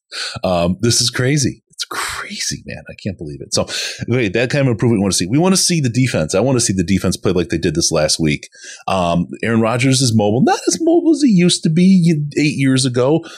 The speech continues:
but still definitely a mobile quarterback. He was able to get yards. Um, d-, that's, that's gonna be, we're gonna get gashed by these kind of qu-, quarterbacks.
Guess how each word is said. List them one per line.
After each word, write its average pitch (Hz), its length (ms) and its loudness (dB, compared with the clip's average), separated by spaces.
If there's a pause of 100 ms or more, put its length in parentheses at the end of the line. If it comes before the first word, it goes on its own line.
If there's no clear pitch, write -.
but 110 140 -2
still 156 280 0
definitely 127 400 0
a 131 40 2
mobile 131 320 2
quarterback. 90 600 0 (260)
He 101 140 0
was 85 180 4
able 104 240 2
to 107 80 2
get 107 160 0
yards. 120 640 -2 (300)
Um, 80 480 -2 (480)
d-, 80 580 -4 (140)
that's, 101 380 -4
that's 98 260 -2
gonna 104 220 0
be, 104 340 2
we're 95 100 2
gonna 104 200 0
get 110 180 0
gashed 95 320 -2
by 85 80 0
these 85 160 0
kind 82 160 -2
of - 60 -6
qu-, - 220 -4
quarterbacks. - 600 -6